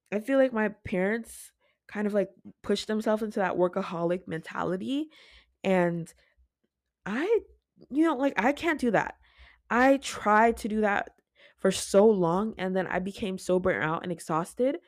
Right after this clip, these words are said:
and it didn't work. So, yeah. That's all I have for that. Um,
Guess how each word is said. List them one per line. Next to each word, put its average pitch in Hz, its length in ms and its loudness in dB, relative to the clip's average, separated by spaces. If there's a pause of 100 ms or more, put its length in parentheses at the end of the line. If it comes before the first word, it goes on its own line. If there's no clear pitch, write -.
(420)
and 175 440 -2 (800)
it 190 80 0
didn't 185 200 2
work. - 300 -6 (560)
So, - 160 -12
yeah. - 220 -8 (480)
That's 254 580 4 (100)
all 262 560 4
I 226 100 -2
have 247 320 -4 (180)
for 247 160 4
that. - 460 -4 (560)
Um, 208 580 -2